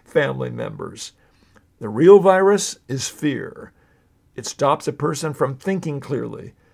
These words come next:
Turn off your T V and learn to reason for yourself.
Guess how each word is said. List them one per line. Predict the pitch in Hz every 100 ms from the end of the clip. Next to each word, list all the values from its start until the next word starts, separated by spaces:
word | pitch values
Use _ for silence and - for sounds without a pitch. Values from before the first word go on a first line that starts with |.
| _ _ _ _ -
Turn | 185 202
off | 190 190 160
your | 143
T | - 143
V | 131 117 107 113
and | 120 127 - _
learn | 135 175 220
to | 180
reason | 143 135 214 175 143 123
for | 131
yourself. | 123 120 123 147 120 90 - -